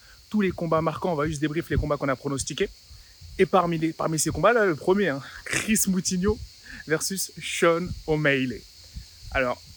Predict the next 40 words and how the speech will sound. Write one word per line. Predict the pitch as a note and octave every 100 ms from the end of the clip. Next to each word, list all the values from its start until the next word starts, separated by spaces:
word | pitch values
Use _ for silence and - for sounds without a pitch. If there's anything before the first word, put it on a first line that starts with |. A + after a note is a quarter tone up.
| -
combat | F3 E3+ E3+ F3
qui | -
est | D#3
vraiment, | D3+ D#3 F3+ E3+ C#3+ - - - -
<laughs> | - - - -
moi, | A#3
j'ai | A3
kiffé | F#3+ G#3+ G#3
ce | -
combat-là, | D3+ C#3 C3
personnellement, | - C#3+ C#3 C#3+
j'ai | D#3+
kiffé. | F3+ D#3+ D3 - - - -
Et | -
surtout | - - A3+
parce | F#3+
qu'on | - A3
a | A#3
pu | - B3+ A#3+
découvrir, | G#3+ - G#3 F#3 C4 G#3
hein, | F3+ F3+ - - -
en | E3
cette | - E3+
première | - A#3 A3+ G#3+
prestation | - G3+ G3 - G3
de, | D#3 C#3
de | C3+
Chris | C3+ F3+ D#3
Moutinho, | E3 - F3+ G#3+ - - - - - E3+
le | G3 B3+ D#4+
successeur | - - C4 - - B3+ - C#4 C4 -
en | A#3+
termes | G#3+ B3+ A3+ E3+
d'encaissement | B3+ - A#3 A3 G#3+ G#3+
de | -
frappe | - A3+ B3 - - -
d'El | D#3 D3+ A3
Cucuy | G3+ G#3+ - A3 G#3
Tony | G#3+ G3+ G3
Ferguson. | G#3 D#3 E3 - C#3+